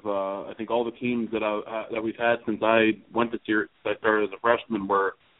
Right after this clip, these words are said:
top four seeds, and, uh, aside from last year in the Marquette debacle, went to the Sweet sixteen or farther. So I've never really felt like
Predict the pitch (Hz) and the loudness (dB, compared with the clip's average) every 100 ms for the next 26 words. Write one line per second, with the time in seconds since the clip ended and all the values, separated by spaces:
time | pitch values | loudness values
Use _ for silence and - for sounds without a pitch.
0 | _ _ _ 117 113 - 117 113 - 113 | _ _ _ 4 4 2 2 2 -2 -4
1 | 113 113 98 95 104 110 110 107 107 104 | -2 -2 -4 -10 -2 4 6 6 6 6
2 | 101 98 98 98 98 95 - _ - - | 4 4 6 6 4 2 -2 _ -4 4
3 | 113 113 - 107 104 104 107 113 - 113 | 6 6 6 4 6 6 6 4 0 0
4 | 107 104 98 98 - _ _ _ _ _ | 0 0 -2 -6 -8 _ _ _ _ _
5 | - 110 110 - 120 113 107 107 104 107 | 0 2 4 2 -2 2 6 6 4 0
6 | 104 104 107 107 98 110 101 - - 113 | 0 0 -4 -6 -2 -2 -2 -8 0 2
7 | 107 - 110 110 95 - - 101 98 95 | 4 6 6 8 2 -6 -4 -2 -2 -4
8 | - _ _ _ _ _ 117 127 120 117 | -8 _ _ _ _ _ 4 4 2 2
9 | 147 156 123 127 123 117 - 127 120 | 2 2 2 0 0 0 0 -2 -2